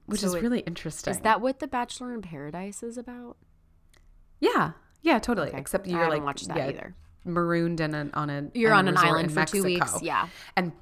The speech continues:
Speaker 1: random hot strangers, ke-, well, not strangers, 'cause you know about them from previous seasons of The Bachelor, but yeah, like, random hotties start showing up throughout the season. So it's this whole strategic thing about, like, "Well, I'm actually here 'cause I wanna meet up with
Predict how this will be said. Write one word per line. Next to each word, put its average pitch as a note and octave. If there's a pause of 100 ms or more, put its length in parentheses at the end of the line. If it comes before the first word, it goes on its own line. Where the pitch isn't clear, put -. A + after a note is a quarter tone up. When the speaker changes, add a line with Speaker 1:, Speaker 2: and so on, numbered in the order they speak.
(100)
Speaker 1:
random D#3+
hot -
strangers, C#3+
ke-, -
well, D#3
not D3
strangers, C#3
'cause D3
you C#3
know C#3+
about C#3
them C#3
from C#3+
previous C#3
seasons C#3+
of D3
The C#3+
Bachelor, -
but -
yeah, -
like, -
random D3
hotties C#3
start -
showing C#3
up -
throughout C#3+
the D3+
season. G3+ (320)
So -
it's D3+
this D#3+
whole D3+
strategic D3+
thing D3
about, C#3+
like, C#3 (300)
"Well, -
I'm F3
actually E3
here C#3+
'cause D#3
I D3
wanna D3
meet C#3+
up C#3+
with C#3